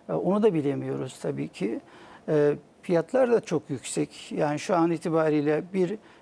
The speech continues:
e, çalışan, e, ücretli kesimde, e, maaşlı kesimde, e, yani, e, taksitleri, kredi kullansa bile taksitleri nasıl ödeyecek?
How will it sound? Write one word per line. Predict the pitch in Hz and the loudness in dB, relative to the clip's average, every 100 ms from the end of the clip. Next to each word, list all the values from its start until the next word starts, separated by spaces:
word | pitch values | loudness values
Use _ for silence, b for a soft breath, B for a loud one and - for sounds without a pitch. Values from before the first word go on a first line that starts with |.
| _ | _
e, | 156 147 | 0 0
çalışan, | 143 - 165 160 - 170 160 - _ 214 | 0 0 0 0 0 2 2 -4 _ -4
e, | 147 143 139 139 - 175 | 0 0 0 -4 -6 -4
ücretli | 143 165 160 202 | 0 0 0 -4
kesimde, | - 185 - 151 151 - 165 180 202 - B B B - | -2 -4 0 0 0 -2 0 2 0 -6 B B B -2
e, | 151 | 0
maaşlı | 147 151 156 160 - | 2 2 2 0 -4
kesimde, | 214 180 - 165 151 156 190 220 B B B | -4 -4 -2 -2 0 0 -2 -6 B B B
e, | 165 | 0
yani, | 147 151 156 156 - | 2 4 2 0 0
e, | 147 143 143 151 277 - - | 2 2 0 -4 -8 -12 -6
taksitleri, | 170 - 185 - 180 165 | -4 -4 -8 -2 -2 0
kredi | 160 165 190 | 0 0 0
kullansa | 196 165 156 - 151 | 0 2 0 0 0
bile | 147 | 0
taksitleri | 147 151 - 165 - 160 165 | 0 -2 -4 -8 0 2 2
nasıl | 185 - 180 | 2 0 0
ödeyecek? | 143 139 135 175 | 0 0 -2 -4